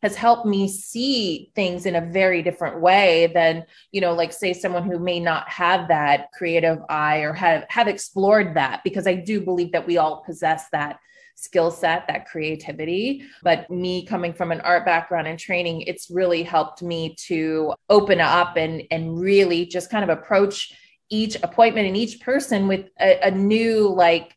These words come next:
zest, so to speak. You know, we were talking briefly before about energy, and I really do believe ninety-five percent of sales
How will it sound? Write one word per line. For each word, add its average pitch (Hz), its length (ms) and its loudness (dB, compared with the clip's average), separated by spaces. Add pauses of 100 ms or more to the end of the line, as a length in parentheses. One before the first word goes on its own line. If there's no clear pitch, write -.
zest, 170 680 -2 (200)
so 185 200 0
to 160 80 -2
speak. 151 400 -4
You 190 140 -4
know, 170 200 4
we 196 320 -4
were 196 140 0
talking 190 360 0
briefly 180 420 -2
before 180 480 4
about 170 300 4
energy, 175 680 -2
and 180 120 2
I 170 80 4
really 180 400 2
do 180 160 -2
believe 175 560 2 (280)
ninety-five 190 640 0
percent 196 360 -4
of 165 80 -4
sales 175 640 6